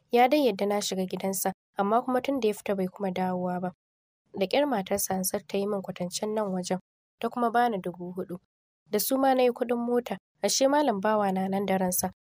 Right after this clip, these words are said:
Har wajensa na je amma bai gane ni ba. Ko da na faɗa masa ni ce Murja, sai ya hau tsiginata yana ce min Allah ya isa bai yafe min ba, in fitar masa daga gidan. Ya dai kula ƴaƴansa har yana ce musu kar su sake su biyo halina.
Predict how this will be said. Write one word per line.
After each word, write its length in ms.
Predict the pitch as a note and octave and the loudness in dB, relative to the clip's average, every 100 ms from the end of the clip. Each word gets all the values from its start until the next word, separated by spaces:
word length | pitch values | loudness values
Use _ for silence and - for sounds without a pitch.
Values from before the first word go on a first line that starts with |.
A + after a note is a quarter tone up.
| _ | _
Har 100 | - | 2
wajensa 380 | C#4 C4 C#4+ C4 | 4 6 4 4
na 100 | G#3+ | 0
je 140 | G3 A3 | 0 0
amma 340 | F#3 F#3 F#3+ | 0 2 2
bai 180 | F#3+ F3+ | 0 -2
gane 360 | G3 A#3 A3 F#3 | 0 0 0 -4
ni 120 | F#3 | -4
ba. 160 | F#3 F#3 _ _ _ _ - | -4 -8 _ _ _ _ 4
Ko 140 | C#4+ | 6
da 80 | D#4 | 6
na 80 | A#3+ | 4
faɗa 240 | C4 A#3 A3 | 0 0 0
masa 220 | G#3+ G3+ | 0 0
ni 160 | G3 G3 | -2 -2
ce 180 | - | -2
Murja, 380 | F#3+ F3 F3 F#3 - _ _ _ A#3+ | -2 -2 -4 -4 -6 _ _ _ -4
sai 220 | - C#4 | 2 4
ya 80 | C4+ | 6
hau 140 | C4+ | 4
tsiginata 560 | B3+ A#3+ G3 G3 F#3+ G3+ | 4 0 0 0 2 2
yana 240 | A3 B3 | 4 2
ce 160 | G3 G#3+ | 0 -2
min 140 | G#3 - | -2 0
Allah 300 | A3 G#3 G3+ | 0 2 0
ya 80 | |
isa 200 | F#3 - | 0 0
bai 120 | F#3 F#3 | 0 2
yafe 400 | F#3+ A3+ - F#3+ | 2 0 0 -4
min 220 | F#3+ F3+ | -2 -2
ba, 100 | F3+ - _ - | -4 -6 _ -4
in 80 | F#3+ | -2
fitar 260 | A#3+ C4+ | 2 2
masa 240 | B3 A#3+ G3 | 2 0 0
daga 240 | F#3 F3+ | -2 -2
gidan. 240 | F#3 F#3+ F#3 _ _ _ _ _ | -2 -2 -4 _ _ _ _ _
Ya 140 | A#3+ B3 | 4 6
dai 140 | C4+ | 6
kula 220 | C4 C#4 | 4 2
ƴaƴansa 400 | G3 G3 G#3 G#3 G3+ | 4 2 0 -2 0
har 100 | G3+ | 2
yana 260 | B3+ B3 G3 | 2 0 -2
ce 160 | - | -2
musu 240 | G3+ G3+ - | -2 -2 -2
kar 160 | A#3 | -4
su 160 | B3 - | -2 -2
sake 260 | B3 - | -2 0
su 180 | F#3+ - E3+ | -2 -2 -4
biyo 220 | F#3+ F#3+ | -2 -2
halina. 460 | F#3 F#3 F#3 F#3 | 0 -2 -2 -4